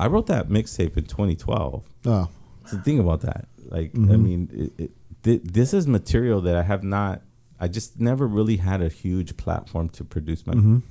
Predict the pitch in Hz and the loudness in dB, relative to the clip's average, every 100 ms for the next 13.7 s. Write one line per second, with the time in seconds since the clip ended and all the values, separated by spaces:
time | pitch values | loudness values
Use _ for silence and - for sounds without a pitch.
0 | - - - 87 82 90 - 76 80 78 | -18 0 0 2 -2 -2 -4 -4 -4 -4
1 | 92 95 80 85 - - 85 - - - | -6 -10 -10 -10 -8 -2 -2 -2 -14 -20
2 | - - - - 85 85 85 - 98 92 | -20 -20 -18 -4 2 4 4 2 0 0
3 | 113 - 90 82 - 90 87 87 92 87 | -2 0 -2 -2 -2 0 2 2 2 0
4 | 85 82 80 80 80 82 80 80 - - | -2 -2 -2 -2 -2 0 0 -2 -6 -12
5 | - - - - _ - 82 80 80 80 | -20 -20 -20 -20 _ -2 0 2 0 -2
6 | 80 80 92 95 - 87 - 85 80 76 | 0 2 2 2 2 2 0 -2 -2 0
7 | 78 78 82 76 76 76 98 101 80 78 | -2 -2 -2 -2 -2 -2 -2 -2 -2 -2
8 | 76 78 78 78 - - - - 82 92 | -2 -2 -2 -4 -10 -16 -12 -4 -2 0
9 | 87 80 - 76 71 82 80 80 82 - | 0 -2 -4 -6 -6 -4 -2 -4 -6 -8
10 | 87 78 76 - - 92 87 85 82 82 | -6 -4 -6 -6 -6 -4 -2 0 -2 -2
11 | 80 80 78 80 76 76 - 151 - 101 | -2 -4 -4 -4 -6 -10 -14 -16 -6 -4
12 | 82 82 - - 85 82 87 - - 90 | -2 -6 -12 -10 -6 -6 -8 -16 -10 -2
13 | 87 76 92 90 80 73 | -2 0 0 -2 -4 -6